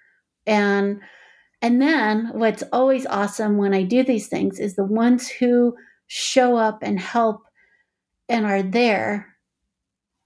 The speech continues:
like, it just hits my heart. And then I'm like, "Hey, guess what?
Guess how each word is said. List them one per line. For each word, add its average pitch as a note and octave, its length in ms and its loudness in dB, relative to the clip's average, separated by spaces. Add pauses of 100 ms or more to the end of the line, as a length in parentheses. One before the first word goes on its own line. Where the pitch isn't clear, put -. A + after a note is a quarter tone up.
like, A3+ 160 0
it G#3 180 -2
just A#3 200 -6
hits C#4 360 0
my G#3 140 2
heart. F#3 500 -2
And G#3 260 0
then A#3 480 0 (360)
I'm G#3+ 220 2
like, F#3+ 240 0
"Hey, C4+ 260 0
guess A#3 260 0
what? C#4 300 2